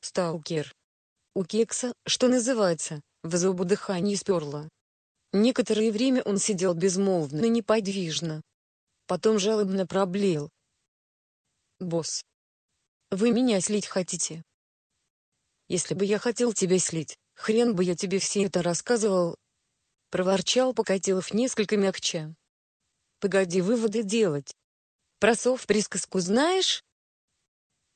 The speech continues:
«Какую?» Покатилов внимательно поглядел на Кекса, потом подался вперед и доверительно сообщил: «Совы вовсе не те, кем кажутся».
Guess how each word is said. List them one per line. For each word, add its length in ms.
«Какую?» 520
Покатилов 520
внимательно 760
поглядел 460
на 160
Кекса, 500
потом 340
подался 480
вперед 420
и 40
доверительно 640
сообщил: 640
«Совы 380
вовсе 440
не 140
те, 280
кем 220
кажутся». 600